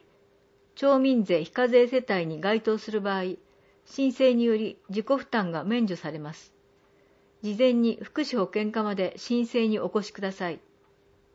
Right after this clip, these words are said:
定期接種対象者、津南町に住民登録があり、次のいずれかに該当する方。丸一、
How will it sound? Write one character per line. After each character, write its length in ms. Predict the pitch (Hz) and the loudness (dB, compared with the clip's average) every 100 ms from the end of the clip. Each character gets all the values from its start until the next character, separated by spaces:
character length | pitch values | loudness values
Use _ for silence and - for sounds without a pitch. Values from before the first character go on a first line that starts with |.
| _ _ _ _ _ _ _ _ _ _ | _ _ _ _ _ _ _ _ _ _
定 180 | - 277 | -2 -2
期 120 | 269 254 | -2 -4
接 260 | 285 262 | -2 -2
種 120 | 190 | -6
対 220 | - 208 202 | 0 0 0
象 240 | 214 180 | -2 -4
者、 260 | - 143 - _ _ _ _ _ _ _ _ _ _ _ _ | -4 -12 -12 _ _ _ _ _ _ _ _ _ _ _ _
津 140 | 240 | -2
南 200 | 285 277 | 0 2
町 240 | 226 196 | 0 -2
に 140 | 175 175 | -6 -2
住 180 | 220 240 | 2 2
民 200 | 247 233 | 2 2
登 260 | 262 240 | 2 2
録 200 | 185 175 | 2 0
が 120 | 165 | -2
あ 80 | 160 | -2
り、 200 | 156 - _ _ _ | -6 -12 _ _ _
次 220 | - 233 277 | -10 -4 0
の 140 | 240 | 0
い 60 | 185 | 2
ず 140 | 226 | 2
れ 80 | 226 | 2
か 140 | 233 | 2
に 120 | 208 | -2
該 220 | 170 185 185 | 0 -2 0
当 160 | 185 | -2
す 160 | 180 180 | -2 -6
る 60 | |
方。 360 | 180 175 165 - _ _ _ _ _ _ _ _ _ _ _ 226 | -6 -6 -6 -8 _ _ _ _ _ _ _ _ _ _ _ -4
丸 240 | 226 240 | 0 0
一、 440 | 226 - 214 - | 0 -2 -6 -6